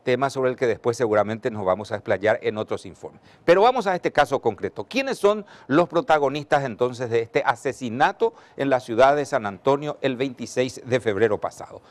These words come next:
Juan Antonio López Cantero es el hombre degollado, la víctima, presuntamente lo acaba de decir la esposa, por parte de la esposa, según el sicario contratado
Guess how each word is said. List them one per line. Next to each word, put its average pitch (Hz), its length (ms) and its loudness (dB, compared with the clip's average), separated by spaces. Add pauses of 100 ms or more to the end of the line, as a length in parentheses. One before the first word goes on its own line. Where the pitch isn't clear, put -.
(220)
Juan 233 400 2 (100)
Antonio 185 800 0
López 147 480 0
Cantero 110 600 2 (460)
es 143 140 0
el 180 140 6
hombre 226 420 4 (180)
degollado, 101 680 0 (100)
la 101 180 0
víctima, 110 460 -8 (400)
presuntamente 104 880 -4
lo 82 140 -14
acaba 107 320 0
de 95 80 -2
decir 104 240 -10
la 117 100 2
esposa, - 400 0 (300)
por 220 260 6
parte 98 320 2
de 110 120 -2
la 113 80 -2
esposa, 113 400 -6 (200)
según 101 300 -4
el 104 120 -4
sicario 135 440 0
contratado 160 720 2